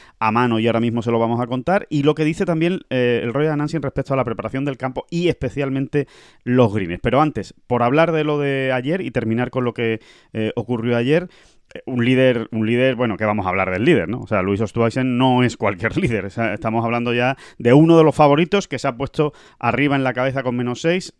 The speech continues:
Otro nombre que, por supuesto, yo creo que, mm, que, que, que a todos nos ilumina es el de Jordan Spieth con, con menos cinco. Está haciendo una gran temporada y, y sabemos cómo se maneja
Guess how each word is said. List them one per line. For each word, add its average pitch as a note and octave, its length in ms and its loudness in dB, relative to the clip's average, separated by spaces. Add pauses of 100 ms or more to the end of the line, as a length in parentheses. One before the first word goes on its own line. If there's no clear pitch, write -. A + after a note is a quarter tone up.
Otro C#3 300 2
nombre C#3 280 0
que, A#2 80 -6
por A2+ 120 -4
supuesto, B2 440 -6
yo A#2+ 100 -4
creo B2 220 -4
que, A#2 220 -4 (280)
mm, A#2 480 -2
que, A#2 220 -2
que, A#2+ 160 -6
que A#2+ 80 -2
a A2 120 0
todos C3+ 280 2
nos B2 180 -2
ilumina B2 560 2
es A#2 120 -4
el A#2 100 -2
de A#2 120 2
Jordan A#2 300 -2
Spieth F#3+ 380 -2
con, A2+ 340 -2
con A2 180 -4
menos G#2+ 260 -4
cinco. D#3+ 340 0
Está G#2 160 -8
haciendo G#2+ 180 -2
una G#2 100 -4
gran A2 200 -2
temporada A#2 600 -2
y, G#2+ 260 -4 (220)
y A2+ 100 -6
sabemos A2+ 300 0
cómo A#2 200 -6
se A#2+ 100 -8
maneja A2+ 460 -4